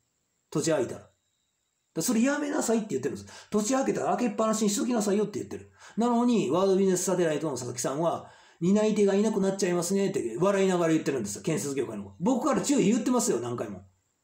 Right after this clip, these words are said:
それでも覚えられないんだったら、アナウンサーなんか無理ですよ。で、言っときますけども、議員だった人は名前変えて、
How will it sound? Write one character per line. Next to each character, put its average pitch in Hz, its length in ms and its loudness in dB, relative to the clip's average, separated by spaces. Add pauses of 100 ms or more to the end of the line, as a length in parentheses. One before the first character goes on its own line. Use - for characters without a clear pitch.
(1000)
そ 294 200 0
れ 294 80 2
で 277 40 2
も 202 120 4
覚 214 160 6
え 214 40 4
ら 208 60 4
れ 208 80 4
な 170 80 2
い 143 60 0
ん 131 40 -2
だ 123 60 -4
っ - 60 -8
た 131 100 -4
ら、 110 320 -6 (180)
ア 226 140 0
ナ 294 80 2
ウ 285 40 2
ン 240 40 2
サ 202 120 2
ー - 20 -2
な 131 80 -2
ん - 40 -6
か - 60 -2
無 233 120 2
理 208 40 0
で 190 80 2
す - 100 -6
よ。 - 280 -12 (100)
で、 - 480 -2 (320)
言 240 140 2
っ - 40 -4
と 254 80 0
き 208 80 0
ま 233 120 2
す - 80 -2
け 170 80 0
ど 143 80 -2
も、 127 140 -4
議 240 120 -2
員 269 140 4
だ 208 80 4
っ - 40 -6
た 156 80 -2
人 135 200 0
は 131 160 -2
名 180 100 0
前 214 160 2
変 202 120 2
え - 20 0
て、 - 320 -6